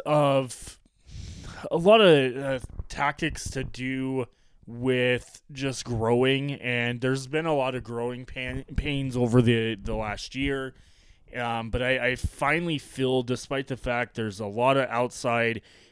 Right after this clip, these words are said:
interference in my life trying to essentially not stop the podcast, but, like, taking up a lot of my time, um, which I've addressed on the Grand Slam podcast before.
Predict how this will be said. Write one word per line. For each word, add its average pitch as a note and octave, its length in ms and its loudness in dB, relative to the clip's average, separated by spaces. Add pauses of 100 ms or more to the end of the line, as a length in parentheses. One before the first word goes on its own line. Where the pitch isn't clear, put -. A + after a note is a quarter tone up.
interference C#3+ 680 2
in B2 100 -2
my B2 180 0
life A#2 520 -2 (120)
trying A#2 360 -6
to A2+ 440 -6
essentially A2 560 -12
not A2 240 -14
stop B2 500 -10
the E3 80 -10
podcast, D3 720 -6
but, A#2+ 240 -8
like, A2+ 360 -10 (400)
taking E3 380 -4
up C3 180 -2
a C#3+ 40 2
lot A#2+ 240 0
of B2+ 60 -6
my A2+ 180 -6
time, A#2 640 -10 (440)
um, A2+ 260 -6
which A#2+ 160 -2
I've C#3 200 4
addressed B2 380 2
on C3 100 -2
the C#3 80 -6
Grand A#2+ 320 -4
Slam B2 240 -4
podcast A2+ 520 -2
before. G#2 520 -4